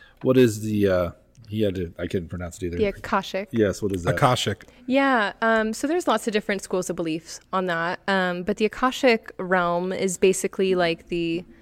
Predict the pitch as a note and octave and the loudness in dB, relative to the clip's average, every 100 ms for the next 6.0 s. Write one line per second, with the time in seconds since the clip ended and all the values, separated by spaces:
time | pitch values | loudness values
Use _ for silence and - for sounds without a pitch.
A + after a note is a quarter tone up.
0 | - B3 - - F#3+ F#3+ F#3 F#3+ F3+ F3 | -16 -16 -18 -10 -2 0 2 2 2 2
1 | E3+ E3 D#3+ E3 - E3 E3 E3+ - - | 0 0 0 -2 -4 -6 -6 -8 -14 -6
2 | G3+ F#3 F3+ F#3+ - G#3 G#3 A3+ - B3 | -4 -2 -4 -2 2 4 4 2 0 -2
3 | A3 G3 F#3+ F#3 F3 E3+ E3+ D#3 - D#3 | -2 0 2 2 2 2 -2 -4 -6 -8
4 | D#3 - - _ _ - G#3 F#3+ G3 G#3 | -8 -10 -14 _ _ 0 2 2 2 0
5 | - - G3 - - F#3 F#3 F#3 F3+ | 0 -2 -6 -4 2 6 6 6 2